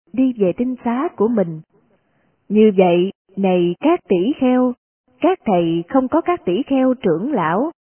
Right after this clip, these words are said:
các tân học tỷ kheo ngáy và ngủ cho đến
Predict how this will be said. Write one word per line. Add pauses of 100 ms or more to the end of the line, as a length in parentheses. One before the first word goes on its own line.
(140)
các
tân
học (100)
tỷ
kheo
ngáy (280)
và
ngủ
cho
đến